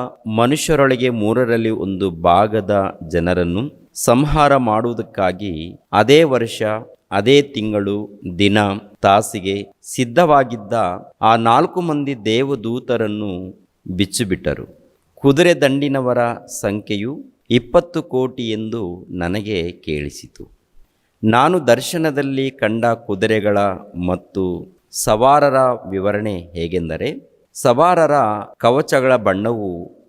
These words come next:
ಬೆಂಕಿ, ಹೊಗೆ, ಗಂಧಕ ಇವುಗಳ ಬಣ್ಣದ ಆಗಿತ್ತು. ಕುದುರೆಗಳ ತಲೆಗಳು ಸಿಂಹಗಳ ತಲೆಗಳಂತಿದ್ದವು. ಅವುಗಳ ಬಾಯಿಂದ ಬೆಂಕಿ,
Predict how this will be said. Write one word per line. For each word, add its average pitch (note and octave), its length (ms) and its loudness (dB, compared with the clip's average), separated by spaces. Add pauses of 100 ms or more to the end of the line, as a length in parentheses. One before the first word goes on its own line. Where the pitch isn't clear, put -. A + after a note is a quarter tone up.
ಬೆಂಕಿ, G2 520 -2 (320)
ಹೊಗೆ, F2+ 320 4 (440)
ಗಂಧಕ G2 460 4 (420)
ಇವುಗಳ E3 400 6 (280)
ಬಣ್ಣದ C3 440 0 (360)
ಆಗಿತ್ತು. E2+ 460 -6 (340)
ಕುದುರೆಗಳ E3 520 4 (360)
ತಲೆಗಳು A#2 500 0 (300)
ಸಿಂಹಗಳ C3+ 580 4 (260)
ತಲೆಗಳಂತಿದ್ದವು. F#2 880 -2 (800)
ಅವುಗಳ F3 320 6 (100)
ಬಾಯಿಂದ D#3 480 2 (120)
ಬೆಂಕಿ, C#3 500 -4